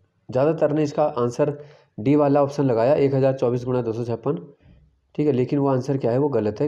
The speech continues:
इसका सही आंसर हो जाएगा ए वाला, दो सौ छप्पन और एक हज़ार चौबीस दो बार आएगा इसमें, और उसका कारण क्या है,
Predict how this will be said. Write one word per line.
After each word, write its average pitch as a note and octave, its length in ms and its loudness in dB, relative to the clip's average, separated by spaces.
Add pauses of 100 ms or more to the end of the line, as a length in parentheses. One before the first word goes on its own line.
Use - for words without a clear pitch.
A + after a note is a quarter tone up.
इसका B2 280 -4
सही C3 240 -2
आंसर A2+ 280 -2
हो G#2+ 60 -2
जाएगा G2+ 300 0
ए A#2+ 120 0
वाला, A2+ 260 0 (420)
दो B2+ 100 -2
सौ D#3 140 0
छप्पन D#3+ 380 -4
और D#3+ 340 -4
एक C#3 120 2
हज़ार C#3+ 200 2
चौबीस D3 280 0
दो C3+ 180 0
बार B2 160 2
आएगा G2+ 200 0
इसमें, C3+ 260 -4 (580)
और A#2 60 -2
उसका A#2 220 -4
कारण C3 300 0
क्या C3+ 140 0
है, F3 80 2